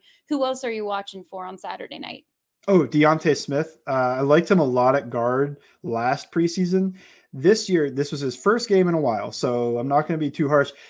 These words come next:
Speaker 2: but he had the holding calls. You could see the power and length he can play with, which is just not like most of the other backups. Just he, he just looks so much longer. He plays with it really well.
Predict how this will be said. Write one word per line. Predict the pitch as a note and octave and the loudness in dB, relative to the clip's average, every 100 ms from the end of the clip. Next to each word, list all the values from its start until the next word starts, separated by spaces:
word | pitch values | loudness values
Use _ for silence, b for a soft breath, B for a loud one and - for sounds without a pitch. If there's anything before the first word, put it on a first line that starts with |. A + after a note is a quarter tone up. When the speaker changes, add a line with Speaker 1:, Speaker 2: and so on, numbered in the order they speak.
| B B D3 | B B -2
Speaker 2:
but | C#3+ D3+ C#3+ - _ _ _ _ _ _ _ _ | 4 4 2 -4 _ _ _ _ _ _ _ _
he | - E3+ | 2 4
had | A#3+ | 4
the | A#3+ | 2
holding | F#3+ D#3 C3 | 2 2 0
calls. | A#2 A2+ G#2 - - _ _ - | -6 -8 -8 -12 -20 _ _ -4
You | F3 | -2
could | F#3 D#3+ | 2 0
see | - A3 C4+ | 0 -2 -2
the | C4 F#3+ | -2 -6
power | - C3 C3+ D3+ | 0 2 2 2
and | D#3 C#3 | 0 -4
length | A#2+ C3 C#3 C3 | -4 -4 -4 -8
he | - | -14
can | A2 A2+ | -10 -10
play | A#2+ A2+ | -8 -8
with, | A2 A2+ C3 | -8 -10 -6
which | B2 C3 | -6 -6
is | A#2 | -8
just | - C3+ A#2 - _ _ _ _ D#3 | -4 -4 -4 -10 _ _ _ _ -4
not | D#3 D3+ D#3+ F#3+ | 2 4 4 4
like | E3 D#3 C3+ | 4 2 -2
most | C3+ C3+ C3 C#3 | -2 -2 -2 -2
of | |
the | B2+ | -2
other | A#2+ A2+ | -2 -4
backups. | G#2 - A#2 - | -8 -12 -18 -14
Just | C3+ A#2 - A#2+ | -10 -10 -12 -10
he, | B2+ D#3+ | -4 -4
he | C3+ D#3+ | -4 -6
just | D3 C#3 - | -4 -4 -6
looks | B2 C#3 D3 - | 0 0 0 -4
so | - D#3 C#3+ | -2 0 0
much | C3+ B2+ | -2 -4
longer. | B2+ B2+ C3 B2+ | -2 -2 0 -2
He | B2 | -4
plays | - B2+ C3+ | -4 -2 0
with | C3+ C#3+ | -2 -8
it | C3+ | -4
really | C3+ B2+ | -2 0
well. | B2 A#2+ A#2+ A#2 | 0 0 -2 -6